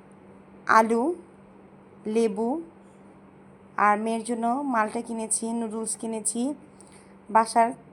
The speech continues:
টুকিটাকি জিনিসও লাগবে, মেয়ের জন্য চিপস কিনেছি।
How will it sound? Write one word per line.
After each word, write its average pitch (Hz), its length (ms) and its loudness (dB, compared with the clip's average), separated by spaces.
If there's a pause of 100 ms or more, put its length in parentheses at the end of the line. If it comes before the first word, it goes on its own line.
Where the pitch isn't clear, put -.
টুকিটাকি 240 460 -4 (240)
জিনিসও 226 380 -4
লাগবে, 214 420 2
মেয়ের 220 240 -6
জন্য 226 220 -8
চিপস 233 280 -8
কিনেছি। 220 540 -6